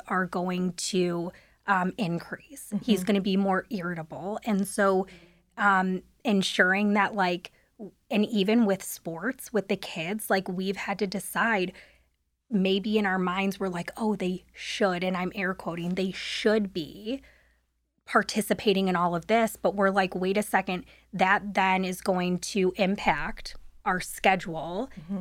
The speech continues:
Speaker 1: We wanna make sure the kids get to bed at a certain time so that
Speaker 2: Yeah.
Speaker 1: Justin and I, you know, can do our
Speaker 2: Yeah,
Speaker 1: things.
Speaker 2: yeah.
Speaker 1: So right now we're in a season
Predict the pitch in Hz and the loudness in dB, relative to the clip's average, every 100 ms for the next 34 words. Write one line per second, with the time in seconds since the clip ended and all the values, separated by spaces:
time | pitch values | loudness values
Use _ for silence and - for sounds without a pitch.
0 | 156 202 185 175 175 170 - 180 170 170 | -2 2 4 4 2 0 -2 -2 -2 -4
1 | - 165 165 - - - 170 - 190 196 | -8 -8 -8 -12 -16 -8 -6 -4 -2 0
2 | 294 220 185 170 - 175 185 180 - 185 | 0 0 -2 -6 -2 -2 0 -2 -2 -2
3 | 160 160 175 - 185 185 175 170 160 _ | -2 -4 -6 -4 2 4 4 -2 -10 _
4 | - 185 - 190 185 185 185 185 190 180 | 0 0 2 0 2 2 0 0 0 0
5 | 175 165 165 180 - 226 247 240 - 240 | -2 -4 0 -2 0 2 2 2 2 2
6 | 240 233 233 196 156 170 220 214 214 - | 4 2 0 -2 -4 2 4 4 2 -8
7 | _ _ _ _ - 202 220 262 262 226 | _ _ _ _ -6 4 4 4 2 4
8 | 214 190 185 180 - - 170 170 202 226 | 4 2 2 0 -2 -4 -4 -2 -2 2
9 | 262 | 2